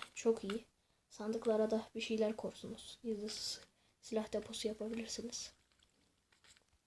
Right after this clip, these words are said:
Size özel bir sistem göstereceğim. Bunu arkadaşlarınıza karşı uygulayabilirsiniz. Çok iyi. Kaktüsleri görüyorsunuz.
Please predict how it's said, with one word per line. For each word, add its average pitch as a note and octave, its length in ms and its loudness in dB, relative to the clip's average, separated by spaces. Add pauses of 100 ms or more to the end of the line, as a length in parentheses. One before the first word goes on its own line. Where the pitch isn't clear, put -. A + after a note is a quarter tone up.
(1120)
Size A#3+ 260 8
özel A3+ 300 12
bir A#3 60 8
sistem - 440 10
göstereceğim. G#3+ 600 6 (1300)
Bunu A#3 140 10
arkadaşlarınıza A3+ 720 12
karşı A#3 260 6
uygulayabilirsiniz. A3 920 12
Çok A3+ 240 4
iyi. A3 180 -6 (3750)
Kaktüsleri - 600 6
görüyorsunuz. A3+ 920 10